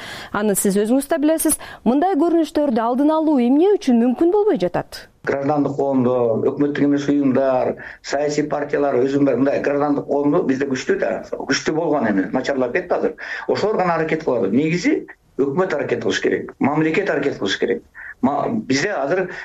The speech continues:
Speaker 2: жаштар, э, азыр жаштар негизги күч болуп эсептелет да.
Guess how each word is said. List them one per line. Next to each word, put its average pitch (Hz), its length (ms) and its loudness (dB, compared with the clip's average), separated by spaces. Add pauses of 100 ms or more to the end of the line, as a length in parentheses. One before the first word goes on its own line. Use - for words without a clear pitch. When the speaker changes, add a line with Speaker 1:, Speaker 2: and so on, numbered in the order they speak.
Speaker 2:
жаштар, 185 460 -2
э, - 540 0
азыр 139 380 -2 (140)
жаштар 151 640 -2
негизги 160 360 2
күч 147 200 0
болуп 127 180 0
эсептелет 113 420 -2
да. - 260 -8